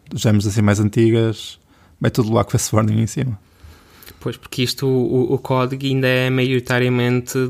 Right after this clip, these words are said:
Speaker 2: da época do um ponto oito.
Speaker 1: Yeah.
Speaker 2: Tive, tive que corrigir algumas coisas para correr no, no, nos Rubys mais recentes. Eu depois, eh, tenho a ideia que na um ponto zero até eu disse, "Ok,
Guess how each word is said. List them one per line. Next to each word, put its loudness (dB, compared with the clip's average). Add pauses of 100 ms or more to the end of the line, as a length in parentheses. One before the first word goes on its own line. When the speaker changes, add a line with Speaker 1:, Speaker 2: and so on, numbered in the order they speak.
(500)
Speaker 2:
da -2
época 0
do -2
um 2
ponto -2
oito. 0
Speaker 1:
Yeah. 4
Speaker 2:
Tive, -6
tive -4
que -18
corrigir 0
algumas 0
coisas -2
para -10
correr 0 (640)
no, 4
no, 0
nos -2
Rubys 0
mais 2
recentes. -2
Eu 0
depois, -2 (540)
eh, 0
tenho 0
a 4
ideia 4
que -6
na 2
um 0
ponto -2
zero -2
até -4
eu -4
disse, -2
"Ok, -2